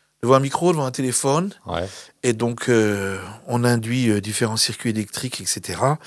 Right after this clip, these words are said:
Speaker 1: C'est impossible de faire ça le Shabbat et Yom Tov.
Speaker 2: D'accord.
Speaker 1: Donc ça, c'est totalement impossible de faire par, euh, par Zoom.
Speaker 2: D'accord, c'est clair. On va, euh, arriver donc, euh, au préparatif de Pessah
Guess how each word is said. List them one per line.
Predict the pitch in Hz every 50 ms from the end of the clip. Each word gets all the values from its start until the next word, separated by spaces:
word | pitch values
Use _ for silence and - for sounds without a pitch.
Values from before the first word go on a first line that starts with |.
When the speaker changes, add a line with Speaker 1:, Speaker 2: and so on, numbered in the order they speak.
| - - - - - - - - - - _
Speaker 1:
C'est | - - - 120
impossible | 113 - 123 117 - 151 135
de | 120 120
faire | - - 117 -
ça | - - 135
le | 113 110
Shabbat | - - 107 98 101 131 - -
et | 117
Yom | 104 98 87
Tov. | 95 - 95 85 - - _
Speaker 2:
D'accord. | 87 90 85 - - - - - - - - - _ _ _ _ -
Speaker 1:
Donc | 107 107 107
ça, | - - 117
c'est | - - 104
totalement | - 120 107 120 113 113 117
impossible | 110 101 107 98 - - 123 110
de | - 107
faire | 98 - 110 101 -
par, | - - 95 87 87
euh, | 85 82 80 82 85 82 _
par | - - -
Zoom. | - - - 82 _ _ _ _ _ -
Speaker 2:
D'accord, | 90 82 - - - -
c'est | - - 107 -
clair. | - 82 65 - - - - - - - - -
On | 131 139 147
va, | 180 180 175
euh, | 165 151 143 127 123 131
arriver | 135 131 123 139 139 139 151 143
donc, | 135 147 139 123 -
euh, | 127 120 117 117 123
au | 127 117
préparatif | - - 127 - 143 131 120 117 - - 151 143 120
de | 131
Pessah | 120 - 131 120 - - 156 151 165 165